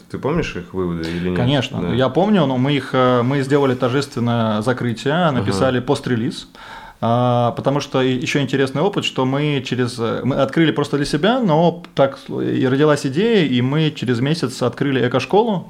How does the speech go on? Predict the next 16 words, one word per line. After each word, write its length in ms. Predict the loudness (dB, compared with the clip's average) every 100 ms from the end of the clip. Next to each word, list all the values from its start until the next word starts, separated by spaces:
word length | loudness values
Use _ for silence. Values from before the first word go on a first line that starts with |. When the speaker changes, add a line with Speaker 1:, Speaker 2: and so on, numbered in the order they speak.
| -4
Speaker 2:
на 120 | -2
базе 340 | 2 2 2 -2
нашего 360 | -2 0 -2
"Эколофта", 500 | 0 0 0 0 -4 -2
и 60 |
каждый 240 | 0 0 0
четверг 460 | -4 -2 -2 0
у 20 |
нас 140 | -4 -4
приглашали 500 | -6 -2 0 0 0
разных 320 | -2 -2 -4
спикеров, 420 | -4 -2 -2 0
они 120 | -2
приходили 380 | -4 -2 -2 0
и 20 |
рассказывали. 560 | 0 0 -2 -2 -10